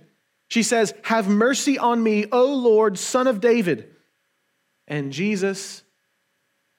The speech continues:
is silent. He doesn't answer her confession. The disciples end up begging Jesus. I mean, you can just imagine the story of Jesus walking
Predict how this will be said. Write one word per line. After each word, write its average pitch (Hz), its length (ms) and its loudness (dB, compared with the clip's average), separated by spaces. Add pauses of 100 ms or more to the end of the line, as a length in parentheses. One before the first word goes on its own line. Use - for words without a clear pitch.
(120)
is 127 140 -10
silent. 139 560 -8 (1400)
He 147 100 -6
doesn't 165 260 0
answer 151 440 -6
her 123 320 -6
confession. 113 680 -14 (920)
The 196 80 2
disciples 262 540 0
end 226 220 0
up - 240 -2 (240)
begging 190 640 0
Jesus. 135 720 -8
I - 40 -8
mean, 190 100 2
you 226 80 2
can 262 60 2
just 233 120 -2
imagine 196 540 2
the 170 80 -4
story 196 500 0
of 127 160 -2 (280)
Jesus 190 360 0
walking 190 560 0